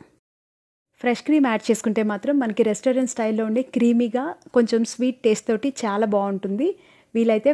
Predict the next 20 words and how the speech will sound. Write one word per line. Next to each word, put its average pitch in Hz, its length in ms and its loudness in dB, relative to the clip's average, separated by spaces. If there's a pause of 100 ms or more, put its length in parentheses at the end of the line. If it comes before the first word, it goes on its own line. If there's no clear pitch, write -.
ఫ్రెష్ 208 260 -2
క్రీమ్ 254 220 0
యాడ్ 214 160 -6
చేయడానికే 208 420 0
ట్రై 202 140 0 (100)
చేయండి. 208 280 -2 (160)
పర్ఫెక్ట్ 226 400 -6
టెక్స్చర్ 254 360 0
and 220 160 -4
పర్ఫెక్ట్ 208 400 -6
టేస్ట్ 233 320 2
కూడా 226 240 2
ఉంటుంది. 190 380 0 (960)
టేస్ట్‌లు 254 380 0
చెక్ 226 220 0
చేసుకొని 226 380 -2 (220)
కొంచెం 220 300 0
కొత్తిమీర 240 360 2 (100)
కూడా 226 220 4
యాడ్ 202 160 -2